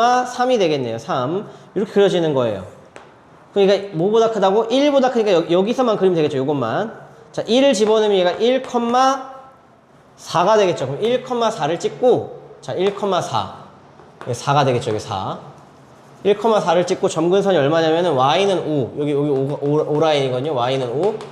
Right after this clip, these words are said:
Y는 오 라인으로 이렇게 그려져서 올라가면 끝나게 되겠네요. 지엑스. 네, 요거 두 개를 합치게 된 거다. 일, 사에서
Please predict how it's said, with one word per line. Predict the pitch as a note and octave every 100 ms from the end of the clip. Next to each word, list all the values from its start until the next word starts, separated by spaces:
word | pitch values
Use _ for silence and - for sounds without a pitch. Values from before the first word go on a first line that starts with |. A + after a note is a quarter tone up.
| - - -
Y는 | C#3+ D#3+ D#3 D3+
오 |
라인으로 | D3 C3 C#3+ C#3+ E3 D3+ F#2+ - - - - - - - -
이렇게 | F#3+ G#3+ A3 -
그려져서 | - D#3 D#3+ D3+ D#3+
올라가면 | B2+ C#3 C3+ C3
끝나게 | D#3+ D#3 B2
되겠네요. | G#2 G2 F#2+ G2+ -
지엑스. | - A2+ - - - - - - - - - - - - - -
네, |
요거 | A#2+ C#3 E3 C#3+
두 | D3+
개를 | D3 D#3 A3 G#3
합치게 | G3 F3+
된 | D#3 A2+
거다. | G#2 G2 -
일, | D#3 D3+ - D3 D#3+ E3+ E3+ - - -
사에서 | - - A#2 B2 A2+ A2 B2 F#3 G#3+ -